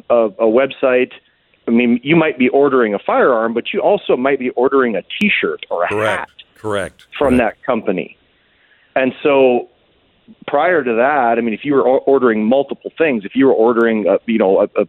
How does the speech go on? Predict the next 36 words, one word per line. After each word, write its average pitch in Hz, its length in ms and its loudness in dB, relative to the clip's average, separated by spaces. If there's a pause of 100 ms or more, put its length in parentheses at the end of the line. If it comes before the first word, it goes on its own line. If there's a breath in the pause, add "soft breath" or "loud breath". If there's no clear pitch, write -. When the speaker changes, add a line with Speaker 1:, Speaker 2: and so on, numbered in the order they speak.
(200)
Speaker 1:
a, - 80 0 (100)
a 101 100 -2
set 143 100 0
of 107 100 0
screws 135 720 2
and 101 140 -2
a 90 60 -4
hat, 135 360 -4 (640 soft breath)
they 110 160 -2
could 110 200 -4
put 127 140 0
it 117 60 4
all 117 200 2
in 110 140 -2
one 113 360 0
box 113 440 -2
and 95 140 -8 (120)
ship - 200 -2
it - 240 -4
to, 107 240 -4 (180)
to, 98 260 -4 (140)
to 110 60 -4
you 107 380 4
or 101 200 4
to - 160 -4
your 98 260 2
other 104 220 2
F - 140 -2
F - 20 -2
L 98 60 -2
Speaker 2:
Right. 113 180 -2
Speaker 1:
holder. 90 580 -2
Uh, 104 120 -2 (760 loud breath)
well, 120 140 0
now 160 420 0
F-, 147 280 -2